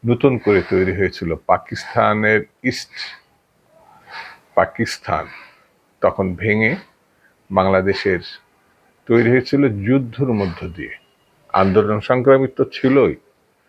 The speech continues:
মুক্তিযুদ্ধের ঘটনার মধ্য দিয়ে বাংলাদেশ স্বাধীন হয়েছে। তখন জামাত ইসলাম পাকিস্তান ভিত্তিক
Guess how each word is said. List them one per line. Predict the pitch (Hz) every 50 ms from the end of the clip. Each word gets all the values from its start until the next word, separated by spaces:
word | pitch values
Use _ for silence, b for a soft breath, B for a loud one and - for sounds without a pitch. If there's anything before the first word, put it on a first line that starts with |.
| _ _ _ _ _ 107
মুক্তিযুদ্ধের | 104 101 - - - 107 104 113 113 113 123 123
ঘটনার | 120 - 120 113 - 120 117 117 113 110 107
মধ্য | 107 110 113 113 113 110 135
দিয়ে | 127 123 135 170 262 - - _
বাংলাদেশ | - 98 92 90 90 -
স্বাধীন | - 87 82 87 85
হয়েছে। | 82 85 82 - - 98
তখন | - 139 131 - 160 151 147
জামাত | 147 127 117 120 120 - -
ইসলাম | 120 120 - - 131 98 92 180 196 - b b b b b b b b b _ _ _ _ _ _ _ _ _ _ _ _ _ _ _ - - - - - - - _ _ _ _ _ _ _
পাকিস্তান | 135 123 - - - 180 - - - - 170 156 151 143 120
ভিত্তিক | 95 113 117 - - _ _ - 135 117 -